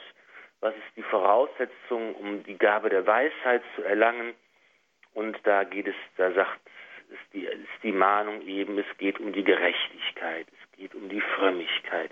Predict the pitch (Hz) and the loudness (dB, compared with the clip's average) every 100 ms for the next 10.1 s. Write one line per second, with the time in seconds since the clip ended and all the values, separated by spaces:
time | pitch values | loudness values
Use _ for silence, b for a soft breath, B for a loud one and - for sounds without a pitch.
0 | - - 95 95 92 95 - 92 95 98 | -14 -10 -8 -4 0 0 2 4 4 4
1 | 98 85 87 87 78 _ _ _ B B | 0 0 2 2 0 _ _ _ B B
2 | B B B B B B _ - - 120 | B B B B B B _ -12 0 2
3 | 113 110 104 104 107 - 101 101 98 - | 6 4 4 0 0 0 0 4 2 0
4 | 95 - 98 85 95 95 - 80 78 80 | -6 0 0 2 -2 -2 -4 -6 -6 -4
5 | 80 - 92 - - 107 113 104 98 - | -6 -6 -6 -4 2 2 4 2 0 -4
6 | 101 101 101 - 107 101 104 95 - - | -2 4 2 2 -6 -4 -4 -6 -4 2
7 | 92 82 - _ - - _ b b b | 2 2 -4 _ -20 -20 _ b b b
8 | - 95 104 98 104 98 - 98 - 107 | -6 -2 0 0 2 0 0 -2 2 2
9 | 98 101 95 95 92 92 - 82 85 80 | 2 2 2 2 2 -2 -8 -2 0 -2